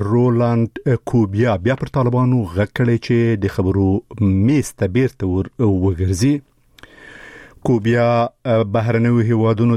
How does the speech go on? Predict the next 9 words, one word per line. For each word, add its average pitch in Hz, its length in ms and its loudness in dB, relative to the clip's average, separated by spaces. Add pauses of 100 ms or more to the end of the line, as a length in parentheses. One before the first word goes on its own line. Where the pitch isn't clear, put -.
ته 107 320 2
د 107 480 2
طالبانو 110 520 0
د 110 60 2 (120)
پلاو 107 340 2 (140)
د 101 100 2 (140)
سفرونو 110 580 0
په 107 360 0
غبرګون 101 520 0